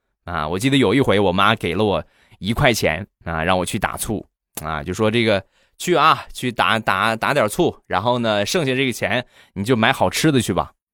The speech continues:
啊，那时候啊，我还比较单纯啊，当时我就想，买醋的话，一般是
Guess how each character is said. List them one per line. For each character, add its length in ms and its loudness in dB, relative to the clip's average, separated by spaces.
啊， 240 -12
那 180 -2
时 140 -4
候 140 0
啊， 160 0
我 200 -6
还 200 -2
比 100 -8
较 160 2
单 300 4
纯 360 0
啊， 300 -4
当 140 2
时 80 -2
我 100 0
就 120 -2
想， 360 -4
买 260 -2
醋 380 -2
的 100 2
话， 560 0
一 140 -8
般 260 4
是 760 -6